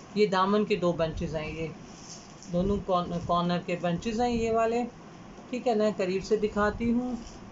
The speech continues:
ये दोनों बंचेस हैं जो कि मुझे नज़र आ गए। अच्छा, ये दामन का है बंच, ये check करें, ओ sorry बंच नहीं है, ये बॉर्डर है, दामन का है।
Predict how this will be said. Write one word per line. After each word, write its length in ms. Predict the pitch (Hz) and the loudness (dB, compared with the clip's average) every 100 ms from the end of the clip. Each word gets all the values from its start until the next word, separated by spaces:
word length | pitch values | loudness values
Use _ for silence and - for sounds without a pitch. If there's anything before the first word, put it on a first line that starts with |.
| - 190 | -6 -2
ये 80 | |
दोनों 380 | 185 190 190 202 | 2 2 2 2
बंचेस 400 | 180 175 233 226 | 2 0 0 2
हैं 180 | 240 233 | 2 4
जो 100 | 202 | 2
कि 240 | 202 240 294 - - - - - - - - - - - - - - - - - - - - 202 | 4 0 0 -6 -10 -10 -12 -14 -14 -14 -16 -16 -16 -16 -18 -18 -18 -18 -18 -16 -16 -16 -12 -4
मुझे 280 | 196 190 196 | 0 2 2
नज़र 300 | 175 170 160 | 2 0 0
आ 340 | 160 170 175 | 2 4 4
गए। 300 | 160 151 139 - - - - | 4 -2 -2 -6 -16 -18 -4
अच्छा, 200 | 165 185 | -2 0
ये 300 | 185 175 202 | 0 4 2
दामन 420 | 190 180 180 208 226 | 4 4 4 2 2
का 120 | 247 | 2
है 260 | 240 247 | 4 2
बंच, 420 | 202 220 220 - - - - - - - - - - | 4 2 2 -6 -10 -12 -12 -12 -14 -18 -20 -20 -10
ये 180 | 175 190 | -2 -2
check 280 | 196 208 196 | 0 -2 0
करें, 320 | 208 202 202 | 0 0 0
ओ 100 | 185 | 0
sorry 260 | 175 196 190 | 0 0 0
बंच 320 | 170 196 190 | 2 0 2
नहीं 200 | 208 208 | 2 2
है, 120 | 226 | 2
ये 160 | 226 202 | 2 0
बॉर्डर 480 | 175 156 156 185 208 | 0 0 2 2 2
है, 200 | 220 202 | 2 2
दामन 360 | 175 175 202 | 2 2 2
का 140 | 220 247 | 0 0
है। 380 | 254 262 233 | 0 -4 -6